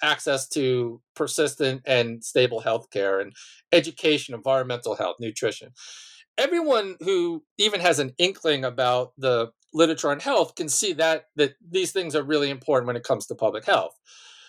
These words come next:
So we know, um, poverty affects morbidity. People in poverty have lower life expectancies, higher rates of type two diabetes, higher rates of,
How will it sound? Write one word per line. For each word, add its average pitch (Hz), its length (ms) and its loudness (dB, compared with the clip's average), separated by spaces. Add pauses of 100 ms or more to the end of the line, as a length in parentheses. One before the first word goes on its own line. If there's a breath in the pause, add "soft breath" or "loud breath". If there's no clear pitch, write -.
(120 loud breath)
So 202 160 2
we 190 140 2
know, 190 540 0 (100)
um, 147 340 0
poverty 147 800 -2
affects - 720 2 (340)
morbidity. 143 760 0 (680)
People 175 320 0
in 156 100 -2
poverty 143 880 -2
have 131 180 0
lower 117 220 0
life 180 280 0
expectancies, 143 1200 2
higher 127 240 2
rates 117 260 -4
of 110 100 -10
type 110 240 0
two 107 140 -8
diabetes, 180 800 0
higher 131 280 0
rates 123 400 -4
of, 101 200 -2